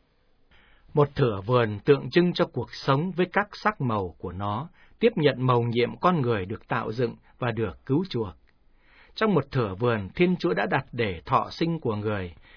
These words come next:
và người đã đuổi nó ra sau khi nó sa ngã phạm tội. Trong một thửa vườn đã bắt đầu cuộc khổ nạn của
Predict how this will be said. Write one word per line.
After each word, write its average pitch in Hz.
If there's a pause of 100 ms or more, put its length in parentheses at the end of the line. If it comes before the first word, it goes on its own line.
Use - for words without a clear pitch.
(120)
và 139
người 131
đã 180
đuổi 101
nó 120
ra 147
sau 143
khi 139
nó 135
sa 151 (140)
ngã 123
phạm 101
tội. 107 (680)
Trong 214
một 143
thửa 104
vườn 110
đã -
bắt 220
đầu 123
cuộc 120
khổ 95
nạn 110
của 101